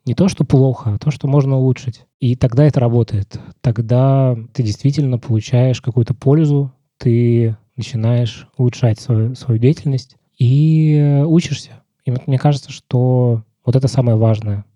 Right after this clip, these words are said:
что с помощью конструктивной критики можно учиться,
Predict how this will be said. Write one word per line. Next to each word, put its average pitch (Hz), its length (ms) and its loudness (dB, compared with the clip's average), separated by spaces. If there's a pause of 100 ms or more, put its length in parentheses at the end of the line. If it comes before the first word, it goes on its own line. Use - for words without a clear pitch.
что 110 640 -2 (280)
с - 100 -16
помощью 123 420 -2
конструктивной 120 540 -4
критики 151 540 -4 (160)
можно 127 260 2
учиться, 117 540 -4